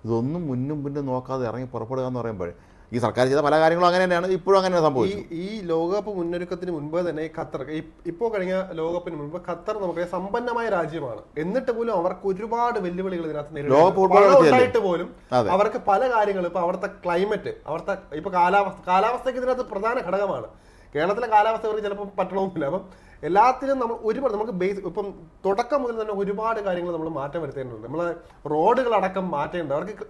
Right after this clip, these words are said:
Speaker 2: ടൈമുകൾ അടക്കം, ഏഹ്,
Speaker 1: ആണ്.
Speaker 2: ഷെഡ്യൂൾ ഉണ്ട്, കൃത്യമായിട്ട് ഷെ-, ഷെഡ്യൂൾ ഉണ്ട്. ഇന്ന സമയത്ത് പുറപ്പെട്ട്, ഏഹ്, പുറപ്പെട്ട് ഇന്ന സമയത്ത് എത്തണം. മാത്രമല്ല, ഇത്രയും വലിയ ലോക,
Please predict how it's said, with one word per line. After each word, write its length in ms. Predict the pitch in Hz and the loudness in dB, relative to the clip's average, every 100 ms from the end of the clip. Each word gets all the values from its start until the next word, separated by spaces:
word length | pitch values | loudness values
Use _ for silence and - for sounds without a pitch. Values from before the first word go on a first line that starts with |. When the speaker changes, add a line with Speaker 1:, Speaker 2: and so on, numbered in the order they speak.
| - 226 | -8 -2
Speaker 2:
ടൈമുകൾ 380 | 247 269 269 | 0 4 4
അടക്കം, 380 | 247 233 214 208 214 190 | 4 -2 -4 -6 -10 -6
ഏഹ്, 140 | 175 | 2
Speaker 1:
ആണ്. 160 | 165 139 | 4 4
Speaker 2:
ഷെഡ്യൂൾ 160 | - | 2
ഉണ്ട്, 120 | 135 131 | -2 -6
കൃത്യമായിട്ട് 420 | 165 190 165 175 | -4 -2 -2 -6
ഷെ-, 560 | - - 180 165 165 | -10 -10 -8 -6 -6
ഷെഡ്യൂൾ 220 | 165 156 131 | -6 -6 -6
ഉണ്ട്. 140 | 110 - - - - 170 | -8 -14 -20 -20 -16 -6
ഇന്ന 140 | 185 | -4
സമയത്ത് 260 | 196 190 190 | -2 -4 -2
പുറപ്പെട്ട്, 320 | 185 180 190 | -4 -4 -6
ഏഹ്, 300 | 196 180 170 | -6 -6 -6
പുറപ്പെട്ട് 400 | 175 175 175 196 | -4 -4 -4 -6
ഇന്ന 220 | 165 180 | -6 -6
സമയത്ത് 200 | 180 170 | -6 -6
എത്തണം. 300 | 160 156 185 - - - | -6 -10 -12 -20 -20 -6
മാത്രമല്ല, 680 | 151 190 254 220 214 233 - | -2 -2 -2 -4 -4 -4 -6
ഇത്രയും 380 | 147 185 214 233 | -10 -6 -6 -4
വലിയ 220 | 214 208 | -2 -2
ലോക, 420 | 190 165 175 214 | -2 -2 -2 -4